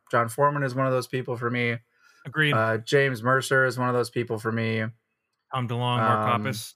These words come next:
Speaker 2: is for everybody, I know.
Speaker 1: yeah, I've been, I've been listening to Laura Stevenson more recently, and I think her melodies are really good as well.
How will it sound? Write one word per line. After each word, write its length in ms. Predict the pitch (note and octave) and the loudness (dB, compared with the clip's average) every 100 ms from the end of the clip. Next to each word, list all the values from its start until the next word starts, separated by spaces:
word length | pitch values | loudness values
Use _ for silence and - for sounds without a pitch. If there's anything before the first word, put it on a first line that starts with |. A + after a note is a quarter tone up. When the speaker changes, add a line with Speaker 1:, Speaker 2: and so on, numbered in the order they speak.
| - | -14
Speaker 2:
is 120 | A#2+ | -14
for 140 | - | -6
everybody, 460 | A#2+ A2+ B2+ B2+ A#2+ | -6 -4 -4 -4 -4
I 80 | B2 | -4
know. 160 | A2+ A2+ | -2 2
Speaker 1:
yeah, 220 | B2+ A#2+ | 2 4
I've 180 | C3 C#3 | 4 2
been, 300 | C3 C#3 C3+ | 2 2 0
I've 120 | C3 | 0
been 100 | C3 | 0
listening 260 | C3+ B2 C3 | 0 -2 0
to 80 | B2+ | 0
Laura 260 | B2 B2 A#2 | 2 0 0
Stevenson 600 | - B2 C3+ - C3 B2+ | -2 -4 -2 -2 -2 -2
more 180 | B2+ | -2
recently, 580 | B2+ C3 - C3+ C3+ C3+ | 0 -2 -4 -4 -2 0
and 100 | B2 | 0
I 60 | A#2 | -2
think 220 | A#2 A#2 | -2 -4
her 120 | A#2 | -2
melodies 380 | A#2 A#2 A#2+ A#2 | -2 0 0 0
are 100 | A#2 | 0
really 160 | A#2+ A#2+ | 0 0
good 160 | A#2 A2+ | 0 -2
as 100 | A2 | 0
well. 420 | B2 B2+ C3+ | 0 2 0